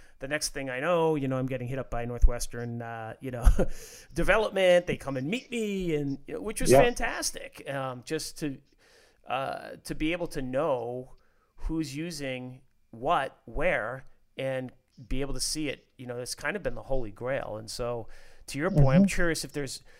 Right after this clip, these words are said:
Speaker 1: was there one thing you walked out of there with, like, "Oh my gosh, I hadn't thought about that application"? Like, were there any aha? I'm sure you had a lot of ahas, but th-, was there one aha that kind of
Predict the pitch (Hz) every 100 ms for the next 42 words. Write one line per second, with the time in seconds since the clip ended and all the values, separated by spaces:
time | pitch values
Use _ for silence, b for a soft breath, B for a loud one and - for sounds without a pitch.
0 | b b 185 190 196 233 233 190 160 156
1 | 151 151 147 147 147 - 127 - 143 143
2 | 135 135 127 117 135 143 147 135 135 131
3 | 135 131 127 127 120 123 123 117 - 120
4 | 117 107 117 120 127 135 127 127 117 120
5 | 120 123 - 147 127 117 123 135 139 143
6 | 147 147 135 120 - 120 120 120 127 127
7 | 127 127 123 123 127 117 127 120 113